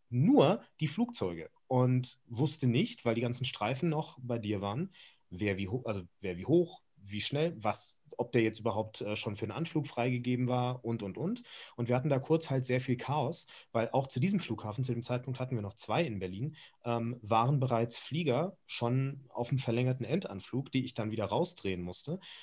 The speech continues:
Ähm, der Koordinator wusste auch nicht, dass jetzt sich eine Luftnotlage befindet, äh, dass das, äh, jetzt eine Luftnotlage ist und, ähm,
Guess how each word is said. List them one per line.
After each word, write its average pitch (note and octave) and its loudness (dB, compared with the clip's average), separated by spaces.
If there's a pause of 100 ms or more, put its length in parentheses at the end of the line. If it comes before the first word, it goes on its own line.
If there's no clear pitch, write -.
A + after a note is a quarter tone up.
(240)
Ähm, A#2 0 (480)
der G#2+ 2
Koordinator B2+ 2
wusste C3+ -2
auch A#2+ -4
nicht, E3+ -4
dass - 0
jetzt A#2+ 0
sich A#2+ -2
eine A#2 0
Luftnotlage A2+ 0
befindet, A#2 -4
äh, A#2 2
dass A#2 -2
das, A#2+ 0
äh, A2+ 2
jetzt A2+ -2
eine A2+ 2
Luftnotlage G#2 0
ist D3 -2
und, A2+ -4
ähm, A2 -4